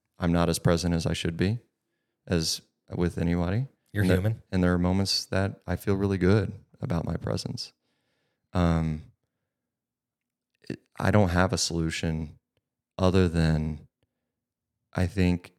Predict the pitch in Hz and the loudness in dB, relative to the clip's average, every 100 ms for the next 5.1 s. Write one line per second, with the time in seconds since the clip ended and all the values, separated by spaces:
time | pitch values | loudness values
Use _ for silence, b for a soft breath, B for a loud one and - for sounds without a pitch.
0 | _ - 85 87 95 85 82 80 82 - | _ -6 -2 0 2 2 0 0 -4 -6
1 | 90 87 82 87 90 82 87 82 82 80 | -2 0 0 0 -2 -2 -6 -4 -4 -6
2 | - 82 - - - 82 82 98 139 143 | -6 -6 -6 -10 -6 -2 0 0 -2 -6
3 | _ _ _ _ _ 92 87 - 87 87 | _ _ _ _ _ 0 2 0 0 0
4 | 85 85 87 - 90 82 82 82 87 113 | 0 0 -2 -4 -4 -4 -2 -2 0 -2
5 | 123 | -4